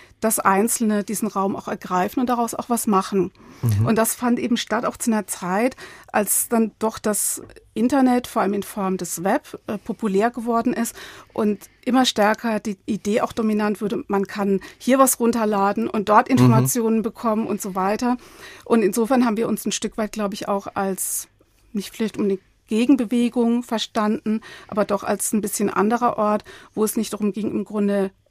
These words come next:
Speaker 1: in so einem One-Way-Verfahren einfach
Speaker 2: Mhm.
Speaker 1: Informationen bereitzustellen, sondern interaktiven Austausch zu ermöglichen.
Speaker 2: Ja.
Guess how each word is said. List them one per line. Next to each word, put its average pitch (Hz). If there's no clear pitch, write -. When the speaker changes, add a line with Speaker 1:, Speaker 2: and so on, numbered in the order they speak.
Speaker 1:
in 196
so 196
einem 202
One-Way-Verfahren 208
einfach 110
Speaker 2:
Mhm. 110
Speaker 1:
Informationen 196
bereitzustellen, 220
sondern 202
interaktiven 226
Austausch 190
zu -
ermöglichen. 190
Speaker 2:
Ja. -